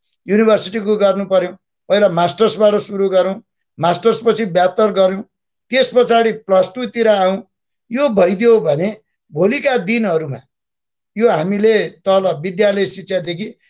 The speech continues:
विश्वविद्यालय शिक्षालाई नै इलेक्ट्रोनिक्स मिडियमको माध्यमबाट पठन पाठनको क्रियाद्वारा अगाडि बढाउन सक्छौँ। यो चाहिँ कुनै बन्देज गर्नुपर्ने पनि जरुरी भएन। यसको पोजिटिभ कुरो के छ भने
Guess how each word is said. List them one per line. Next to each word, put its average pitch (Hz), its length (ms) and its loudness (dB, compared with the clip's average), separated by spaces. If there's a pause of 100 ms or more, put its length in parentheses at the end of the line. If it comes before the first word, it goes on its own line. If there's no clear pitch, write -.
(200)
विश्वविद्यालय 220 680 0
शिक्षालाई 190 1160 -4
नै 226 160 -6 (340)
इलेक्ट्रोनिक्स 240 600 -2
मिडियमको 190 480 -2
माध्यमबाट 165 520 -12 (720)
पठन 220 300 2
पाठनको 190 580 -2 (500)
क्रियाद्वारा 196 520 2
अगाडि 175 320 0
बढाउन 165 440 -4
सक्छौँ। 160 500 -6 (340)
यो 277 100 -2
चाहिँ 302 220 0
कुनै 302 200 -2
बन्देज 240 500 2
गर्नुपर्ने 220 520 0
पनि 240 180 0
जरुरी 196 340 -2
भएन। 139 320 -2 (520)
यसको 220 220 0
पोजिटिभ 233 640 -2
कुरो 240 200 -2
के 220 220 0
छ - 80 -2
भने 185 460 -4